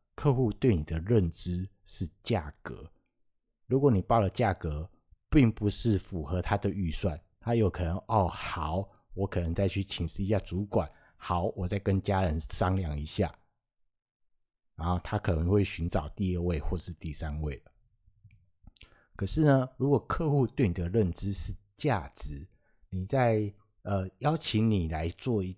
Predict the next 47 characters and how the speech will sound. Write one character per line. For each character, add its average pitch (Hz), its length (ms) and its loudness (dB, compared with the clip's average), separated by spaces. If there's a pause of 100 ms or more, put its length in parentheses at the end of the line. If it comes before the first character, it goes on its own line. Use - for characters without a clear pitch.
协 - 380 -4
助， - 280 -2 (280)
他 - 140 -8
可 - 180 -2
以 101 240 2 (380)
帮 135 300 4
助 123 440 0 (120)
客 110 280 2
户， 95 380 -2
可 - 160 -2
以 110 240 2
省 92 720 0
掉 120 360 2 (260)
一 113 80 -6
些 107 180 -2
麻 92 200 2
烦 85 220 0
出 95 180 -2
现 90 200 -2
的 80 100 -2
时 - 180 -6
候， - 240 -10 (460)
那 156 140 -4
么 135 180 0 (500)
价 127 280 2
格 85 300 -6
这 - 200 -6
件 123 260 0
事 113 240 0
情 78 300 -4
对 110 160 0
他 107 220 0
来 80 160 -2
说 87 360 -6 (480)
可 90 360 -2
能 87 200 0
不 95 140 -2
是 - 180 -2
一 101 60 0
个 101 140 0 (160)
最 104 180 0
大 95 180 -2
的 82 140 -6
优 85 180 -2
先 87 220 -4
考 78 220 -10
量， 65 200 -14